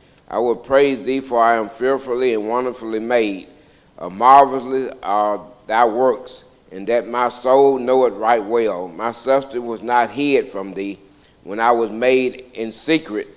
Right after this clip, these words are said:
and curiously wrought in the lowest parts of the earth." Says, "Thine eyes did see my substance, yet being unperfect,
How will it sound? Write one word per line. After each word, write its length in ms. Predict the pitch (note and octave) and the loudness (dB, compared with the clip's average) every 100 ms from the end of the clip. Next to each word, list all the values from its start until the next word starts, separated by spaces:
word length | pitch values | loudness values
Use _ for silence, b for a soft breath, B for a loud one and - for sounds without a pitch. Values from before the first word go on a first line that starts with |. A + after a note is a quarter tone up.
| b b b | b b b
and 140 | - E2+ | -20 -10
curiously 500 | C#3 D3+ C#3+ A#2 A#2 | 2 4 4 2 -4
wrought 680 | A2+ C#3 C3+ A2+ - - | 6 10 10 6 -6 -14
in 100 | F#2+ | -12
the 100 | G2+ | -10
lowest 420 | G2 A2+ B2+ A#2 - | -4 0 0 -2 -4
parts 340 | A2+ A#2 A#2 | 0 0 0
of 120 | G#2+ | -4
the 60 | G#2 | -2
earth." 280 | A2+ G2+ - - _ b b b b b _ | -2 -4 -8 -20 _ b b b b b _
Says, 240 | G#2+ B2 G#2+ | 0 0 2
"Thine 320 | C3+ C#3+ C3+ | 4 4 6
eyes 520 | C3 C#3+ C#3+ C3+ A2+ | 8 10 10 8 6
did 160 | B2+ B2+ | 0 0
see 280 | - C#3+ C#3+ | -2 -6 -4
my 220 | B2 A#2+ | -2 -4
substance, 760 | A#2+ - D3 C#3+ - - - - _ _ | -2 2 2 0 -10 -18 -18 -20 _ _
yet 320 | F2 B2 B2 G2+ | -4 -2 0 0
being 280 | C3 B2+ | 0 0
unperfect, 880 | B2+ B2+ - - D3+ D3+ C3+ F#2 - | 0 -4 -6 -6 0 0 0 -10 -16